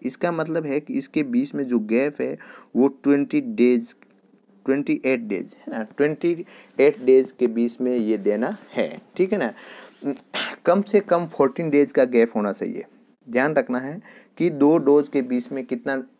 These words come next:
गैप होना चाहिए इस वैक्सीन के अंदर, फोर्टीन डेज का। बहुत सारे जितने भी इम्यूनाइजेशन प्रोग्राम होते हैं या इम्यूनाइजेशन वैक्सीन होते हैं, उनके बीच में कितना इंटरवल होना चाहिए, वन मंथ का,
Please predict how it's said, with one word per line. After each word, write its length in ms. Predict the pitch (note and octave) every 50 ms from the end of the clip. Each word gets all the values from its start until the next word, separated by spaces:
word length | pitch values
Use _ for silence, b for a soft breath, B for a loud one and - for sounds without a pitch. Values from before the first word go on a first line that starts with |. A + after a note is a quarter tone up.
| _ _ -
गैप 280 | A#2 A2+ B2+ C3 C3+ C3
होना 160 | C3 B2 B2 A#2+
चाहिए 320 | A#2+ B2+ C3 D3+ D#3+ B2+ -
इस 240 | C#3 C3+ - - C#3+
वैक्सीन 500 | B2+ B2 A2 A2+ A#2 A#2 - C3 C3+ B2+
के 100 | B2 C3
अंदर, 160 | A#2+ B2 C3
फोर्टीन 420 | B2+ - A#2+ A#2 A2+ - C#3 C3
डेज 220 | A#2 G#2+ F#2 E2 -
का। 240 | - - - - - _ -
बहुत 200 | G#2+ B2 C#3+ -
सारे 200 | - D#3 D#3 -
जितने 440 | A#2+ A#2+ A#2 A2+ B2 B2 E3 F3+ G3+
भी 180 | F#3 E3+ F3 F#3+
इम्यूनाइजेशन 720 | G3+ - D#3 C#3 C#3 C#3+ D3 D3+ D3 D#3 D3 - D#3 D3
प्रोग्राम 440 | C3 - B2 A#2+ A2+ B2 C3+ C#3 C3+
होते 260 | B2 A#2 A#2 A#2+ C3+
हैं 100 | B2+ B2+
या 260 | A#2+ A#2+ B2 B2 B2 B2 B B B B B B _ -
इम्यूनाइजेशन 500 | B2+ C#3 C#3 D3 D3 C#3+ D#3 D#3 - D#3+
वैक्सीन 400 | C#3+ A2+ A2+ A#2 A#2 - - C#3+
होते 240 | C3+ B2 A#2+ - C3
हैं, 80 | C3
उनके 340 | C3 C3+ B2+ B2+ B2 A#2 B2+
बीच 320 | A#2 A#2 A#2+ A#2+ A#2+ - -
में 140 | B2+ B2
कितना 300 | A#2+ - - A#2 A#2+ D3+
इंटरवल 400 | D3 C#3+ C3 B2 A#2+ A#2+ A#2+ B2+
होना 200 | B2 A#2+ A#2+ A#2+
चाहिए, 280 | A#2 A#2 - A#2+ B2+ C#3
वन 260 | C3 G#2+ G#2 A2 A2
मंथ 220 | G#2+ G2+ F#2+ F2 D#2+
का, 240 | - - - -